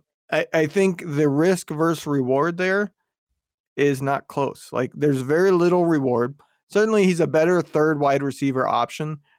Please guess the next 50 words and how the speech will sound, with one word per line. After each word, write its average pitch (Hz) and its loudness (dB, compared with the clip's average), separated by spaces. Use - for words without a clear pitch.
than 156 0
Jennings, 151 0
but 135 -2
Jennings 156 -2
has 156 -6
been 147 -4
just 139 -4
fine 139 -2
as 107 -12
a 107 -8
third 117 -6
wide 110 -4
receiver. 120 -4
You 139 -2
know, 139 0
he, 151 2
he's 151 0
gonna 165 0
probably 160 2
be, 151 -2
come 147 -2
in 139 2
and 143 -2
be 135 2
more 131 0
of, 127 -4
like, 131 -2
coming 131 -4
out 131 0
of 123 -2
the 117 -6
slot 123 -2
and 113 -10
trying 131 -2
to 123 2
overload 127 2
with 120 -2
three 127 0
really 135 0
good 123 0
wide 123 0
receivers 123 -2
out 117 -2
there 120 0
with 120 -2
Ayuk 117 -2
and 113 -8
Deebo 117 -4
and 104 -6
him. 117 -6